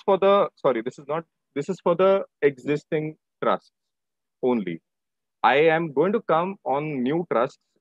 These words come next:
or the trusts which were in existence but not having twelve A. I will also discuss about that point, but please try and understand here what we are discussing in this,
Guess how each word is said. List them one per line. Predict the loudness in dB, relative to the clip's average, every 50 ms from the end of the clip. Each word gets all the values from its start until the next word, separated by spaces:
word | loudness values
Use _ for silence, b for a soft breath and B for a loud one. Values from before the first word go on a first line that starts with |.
| _
or | -2 0 0 0 0 -2 -2
the | -2 -2 -2 0
trusts | 0 0 0 0 -4 _ -12 -8
which | -6 -8 -8 -8 -10 -2
were | 2 4 4 6 6
in | 6 6 4
existence | 2 0 -2 -4 -4 -4 -2 -2 -2 -2 -2 -6 -8 _ _
but | 0 0 0 -2 -4
not | -2 0 2 0 0 0
having | -2 -2 -2 -2 -4 -6 -6
twelve | -4 -4 -4 -4 -4
A. | -6 -8 -8 -10 _ _ _ _ _ _ _ _ _ _ _ _ _ -2
I | 0 0
will | 2 2 2
also | 2 2 0 0 -2
discuss | -2 -2 -4 -4 -4 -4 -4 -4
about | -2 -2 -2 -2 -2 -2
that | -4 -6 -6 -8
point, | -8 -8 -8 -10 -12 _ _ _ _ _ 0
but | 0 0 0 -2 -8 _ _ _ _ -8
please | -6 -4 -4 -4 -4
try | -2 -2 0
and | 0 0
understand | 0 0 0 -2 -2 -4 -4 -4 -4 -6 -12 _ _ _ _ _ _ _ _ _ _ _ _ _ _ _
here | -2 2 4 6 6 6 6 4 2
what | 0 0 0 0 0 0
we | 0
are | 0
discussing | 0 0 -2 -2 -2 -2 -2 -2 -4 -4 -4
in | -6 -4 -2
this, | -2 -2